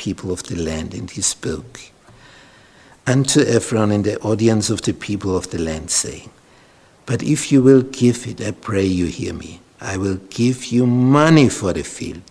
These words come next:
Take it of me, and I will bury my dead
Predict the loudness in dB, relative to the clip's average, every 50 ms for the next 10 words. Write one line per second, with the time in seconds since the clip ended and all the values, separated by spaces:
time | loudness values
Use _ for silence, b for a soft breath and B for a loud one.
0 | -16 -6 0 2 4 2 2 2 0 0 2 2 0 -2 -2 -4 -2 -2 -2 -4
1 | -4 -8 b b b b b b b b b b b b b b b _ -10 -8
2 | -6 -4 -4 -4 -6 -6 -6 -8 -8 -10 -12 _ -8 -6 -4 -2 -2 -2 -2 -2
3 | -2 -4 -4 -4 -6 -8 -10 -14 -20 _ _ _ _ _ _ _ _ _ _ _
4 | _ _ _ _ _ _ _ -10 -8 -8 -8 -8 -12 -16 -18 -20 -20